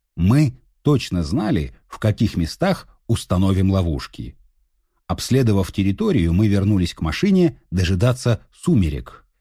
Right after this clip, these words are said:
И пока Сергей разводил костёр и кипятил воду для чая, успели обсудить наши планы. Филины вознаградили наше терпение дуэтом. Всё шло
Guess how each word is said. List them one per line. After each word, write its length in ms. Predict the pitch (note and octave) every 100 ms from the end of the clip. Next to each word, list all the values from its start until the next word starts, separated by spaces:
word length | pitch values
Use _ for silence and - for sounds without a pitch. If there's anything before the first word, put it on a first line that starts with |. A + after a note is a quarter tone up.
| _ -
И 60 |
пока 280 | G#2+ A#2+ B2
Сергей 520 | - G2+ G2+ A2 E2+ -
разводил 480 | E2 G2 G#2+ G#2 F#2
костёр 500 | F#2 - G#3+ G3+ - - _ _
и 80 | A2+
кипятил 540 | A#2+ A#2 G#2+ A2+ F2 -
воду 380 | D2 C#2+ A#3 D#3
для 180 | F#2+ F#2
чая, 540 | - F2 C#2+ B1 - _ _ _ _
успели 480 | - - - E3 E3
обсудить 640 | E3 G2+ - D#2+ F#2+ B2 - _ -
наши 320 | F2 E2+ F#2
планы. 520 | E2+ D#2 B1 B1 C2 _ _ _ _ _ _ _ _ _ -
Филины 580 | F3+ F#3+ F3+ F3 E3 - -
вознаградили 680 | E2 G#2 A#2 G#2 G2+ F#2 D#2+
наше 280 | E2+ F2+ D2+
терпение 520 | D2 C#2 C3 B2 A2+
дуэтом. 640 | F#2 F2 C2 - B1 - - _ _ _ _
Всё 260 | _ - C3
шло 460 | - G#2 A2 G2+